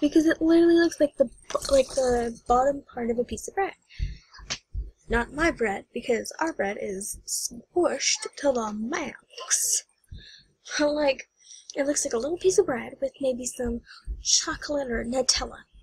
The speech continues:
Nutella. It's got Nutella on the side, some little Nutella eyes, little cute Nutella nose, mouth. But it stinks.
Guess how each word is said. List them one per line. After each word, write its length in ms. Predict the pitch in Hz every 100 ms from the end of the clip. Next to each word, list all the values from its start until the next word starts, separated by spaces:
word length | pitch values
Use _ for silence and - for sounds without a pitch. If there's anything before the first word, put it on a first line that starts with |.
| _ -
Nutella. 440 | - - - -
It's 120 | -
got 160 | 262 254
Nutella 460 | 247 - 277 254
on 220 | 262 262 262
the 100 | 233
side, 600 | - 240 233 233 226 214 - - -
some 220 | - 277 269
little 180 | 285
Nutella 540 | 277 269 - 330 294 302
eyes, 280 | 294 285 285 - 294
little 260 | 302 285
cute 400 | - - 294 - _ - - _ -
Nutella 460 | 262 - 294 277 277
nose, 640 | 277 262 262 254 254 254 - - _
mouth. 640 | 262 247 247 226 214 233 - _ - - _ _ _ _ _ _ _ _ _ _ _ _ _ _ _ _ _ - -
But 120 | 226
it 60 | - -
stinks. 920 | - - - - - _ _ - -